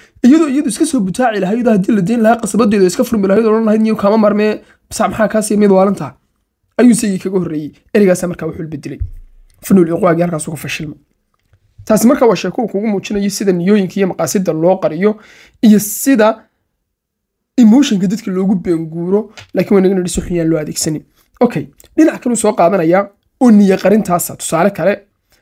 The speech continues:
sanadkii kun siddeed boqol iyo shantii, nin baa jiray la odhan jiray Otto von Bismarck. Otto von Bismarck waxa weeyaan ninkii Jarmalkan imika aynu naqaano mideeyey weeyaan.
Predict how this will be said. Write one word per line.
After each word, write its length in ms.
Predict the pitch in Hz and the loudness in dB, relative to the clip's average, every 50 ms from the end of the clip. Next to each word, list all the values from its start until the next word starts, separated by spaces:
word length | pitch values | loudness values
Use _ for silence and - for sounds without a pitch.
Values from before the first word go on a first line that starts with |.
| _ _ | _ _
sanadkii 320 | - - 311 240 208 277 269 | -2 2 2 4 4 4 2
kun 80 | 285 | 0
siddeed 240 | 247 - - 226 196 | -4 -2 -2 -2 -2
boqol 180 | 180 165 - 190 | -2 -2 0 0
iyo 80 | 180 | 0
shantii, 440 | 175 - 180 180 170 - 175 196 - _ _ _ _ _ _ _ _ _ _ _ _ _ _ _ _ | 0 -2 -4 -6 -6 -6 -8 -8 -8 _ _ _ _ _ _ _ _ _ _ _ _ _ _ _ _
nin 260 | - 220 269 277 233 190 | 2 4 4 4 4 2
baa 180 | 214 208 175 | 2 0 0
jiray 240 | 165 - - 196 214 | 0 -4 -6 -6 -4
la 60 | 196 180 | -2 -2
odhan 160 | 175 196 208 | -2 -2 -4
jiray 180 | 190 - 190 185 | -4 -4 -4 -4
Otto 320 | 190 208 202 196 - 185 | -2 -2 -2 -2 -2 -4
von 240 | 180 180 190 180 170 | -2 -2 -2 -2 0
Bismarck. 500 | 185 190 - - 170 165 185 185 - - _ _ _ _ _ _ _ _ _ _ _ _ _ _ _ _ _ _ _ _ _ _ | -2 -4 -6 -4 -4 -4 -4 -4 -8 -16 _ _ _ _ _ _ _ _ _ _ _ _ _ _ _ _ _ _ _ _ _ _
Otto 220 | - 302 - 285 | 0 0 2 0
von 200 | 240 220 285 240 | 0 0 0 0
Bismarck 360 | 220 - - 214 190 220 226 - | -2 -2 -2 -2 -2 -2 -2 -6
waxa 180 | 165 - - 180 | -8 -8 -6 -4
weeyaan 460 | 220 226 185 190 190 175 160 156 - - _ | -2 -2 0 2 0 0 -2 -4 -10 -4 _
ninkii 580 | 220 220 226 214 226 - 208 196 202 202 - - - | 4 4 4 4 2 -2 -2 -2 -2 -4 -6 -8 -2
Jarmalkan 480 | - - 214 208 170 160 - - 214 | 0 2 2 2 0 -2 -6 -8 -8
imika 220 | 214 190 - - 156 | -8 -6 -6 -6 -4
aynu 140 | 156 165 | -4 -4
naqaano 340 | 156 151 - - 156 170 185 | -4 -6 -6 -4 -2 -2 -2
mideeyey 440 | 185 170 156 156 143 151 160 165 160 | -2 -2 0 -2 -2 0 0 -2 -2
weeyaan. 440 | 160 156 147 139 143 160 175 190 | 0 -2 -2 0 2 2 2 0